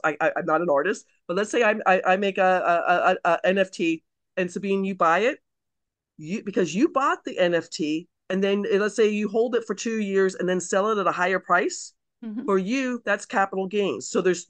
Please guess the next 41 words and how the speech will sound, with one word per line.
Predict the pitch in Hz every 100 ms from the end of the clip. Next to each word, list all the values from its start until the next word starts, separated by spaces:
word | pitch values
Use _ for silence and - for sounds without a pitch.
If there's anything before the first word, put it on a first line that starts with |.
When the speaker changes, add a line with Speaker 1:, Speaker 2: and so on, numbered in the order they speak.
| 190
Speaker 1:
you | 180
know, |
two | 175 -
different | 170 214
ways | 202 196
to |
look | 208 233
at | 208
this. | 143 117 - _ _ _ _ -
But, | 180 175 -
you | - 190
know, | 175 165 156 _ _ _ _ _ _ -
my, | 160 180 180
my, | 185 190
my | 196 190
goal | 190 233 240 220 -
is, | 185 -
like, | 180 175 _
next | 196 196 -
week, | 220 240 - -
I'm | 185
talking | 214 196 220 202
to | 220 202 202
a | 196 190 196 247 _ 247
hairdressing, | 254 214 196 196 175 -
uh, | 175
association | 180 165 190 180 196 180 175 185
group | 160 170 165 _ _ _
saying, | - 254 214 202
"Hey, | 262 190
this | 175 208
is, | 240 220 -
he-, | - -
here's | 226 226
an | 220
actual, | 233 - 240 220 -
uh, | - 190 180
hairdresser | 196 247 254 214 - 196 - _ -
in | 226
Los | 220 214 240
Angeles, | 226 220 190 170